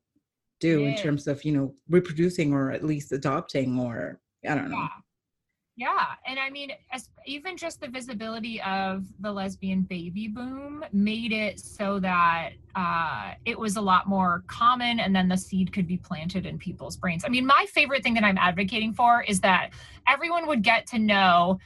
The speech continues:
Speaker 2: and have the, uh, money and the resources and the support for any option they want. If they wanna have ten children, if they wanna have no children, if they wanna live in the countryside, if they wanna live in the city, <laughs> like, within, uh, a,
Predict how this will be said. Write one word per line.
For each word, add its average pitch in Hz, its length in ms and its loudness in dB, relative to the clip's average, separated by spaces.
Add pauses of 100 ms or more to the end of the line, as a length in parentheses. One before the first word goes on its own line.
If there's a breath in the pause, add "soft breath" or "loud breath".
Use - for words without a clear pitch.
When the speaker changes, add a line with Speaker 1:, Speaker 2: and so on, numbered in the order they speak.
(220 soft breath)
Speaker 2:
and 220 120 2
have 202 480 4
the, 190 640 2
uh, 175 240 0
money 214 320 6
and 208 80 2
the 196 40 0
resources 185 540 0
and 185 100 4
the 180 60 2
support 190 480 0
for - 200 0
any 269 220 2
option 233 380 2
they 190 140 2
want. 180 320 4
If 190 100 -4
they 214 120 0
wanna 220 260 4
have 214 180 4
ten 262 320 2
children, 339 420 2
if 294 140 0
they 311 120 2
wanna 294 200 2
have 285 160 0
no 220 220 4
children, 185 460 -4
if 190 120 -4
they 220 80 -2
wanna 208 240 2
live 196 160 0
in 196 80 2
the 190 80 4
countryside, 311 720 2
if 285 140 -2
they 302 100 4
wanna 294 240 0
live 285 160 0
in 294 80 -6
the 294 60 -6
city, 220 520 0
<laughs> - 40 -10
like, 339 200 2 (580 loud breath)
within, 403 600 2 (320 soft breath)
uh, 269 300 6 (140)
a, 294 60 8